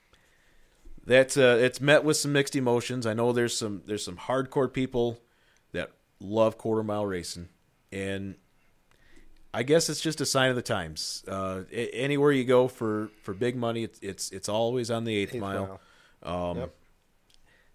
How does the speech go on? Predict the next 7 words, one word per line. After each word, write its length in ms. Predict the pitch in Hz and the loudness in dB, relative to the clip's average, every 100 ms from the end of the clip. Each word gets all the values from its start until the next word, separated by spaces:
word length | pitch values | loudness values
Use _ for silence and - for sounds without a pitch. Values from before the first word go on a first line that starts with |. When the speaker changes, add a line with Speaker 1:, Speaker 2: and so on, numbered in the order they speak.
| _ _ _ | _ _ _
Speaker 1:
I 120 | 107 | -6
think 220 | - 127 | -2 -2
it's 140 | 123 117 | 0 0
a 40 | |
welcome 380 | 107 113 117 120 | 4 4 4 -4
change, 580 | - 120 127 135 - - 98 | -4 -2 -2 -6 -8 -10 -10
uh, 260 | 92 92 | -6 -6